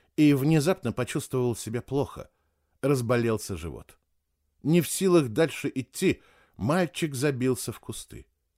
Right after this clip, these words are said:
Он сам не знал, сколько пролежал там, корчась от острой боли в боку. Потихоньку боль отпустила, и он смог встать. В сумерках побрел назад в сторону дома.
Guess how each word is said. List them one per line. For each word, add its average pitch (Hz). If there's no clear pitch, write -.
Он 175
сам 165
не 101
знал, 101
сколько 110
пролежал 113
там, 107
корчась 139
от 127
острой 123
боли 104
в 90
боку. 90
Потихоньку 175
боль 135
отпустила, 160
и 131
он 135
смог 98
встать. -
В -
сумерках 151
побрел 147
назад 143
в -
сторону 101
дома. 95